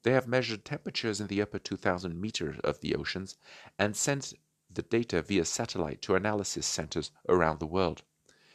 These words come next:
These data are uniform, high quality, and cover the vast majority of the open oceans. As a result, we've been able to calculate a much better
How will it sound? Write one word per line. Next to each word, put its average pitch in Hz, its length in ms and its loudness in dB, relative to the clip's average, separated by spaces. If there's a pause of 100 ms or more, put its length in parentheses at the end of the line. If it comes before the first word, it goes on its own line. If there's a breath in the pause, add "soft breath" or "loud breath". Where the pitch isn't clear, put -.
(360 loud breath)
These 143 280 -2
data 143 380 2 (680 loud breath)
are 110 260 8
uniform, 90 720 -2 (100)
high 107 280 2
quality, 90 640 -4 (100)
and 107 220 0
cover 139 260 -6
the 104 120 -4
vast 107 280 2
majority 104 520 0
of 85 140 0
the 80 140 0
open 85 280 -2
oceans. 95 500 -4 (840 soft breath)
As 131 180 6
a 160 40 -4
result, 120 500 -2 (420 soft breath)
we've 113 200 0
been 107 120 -4
able 113 240 0
to 98 160 -4
calculate 104 600 -2
a 80 40 -2
much 95 240 -8
better 123 220 -4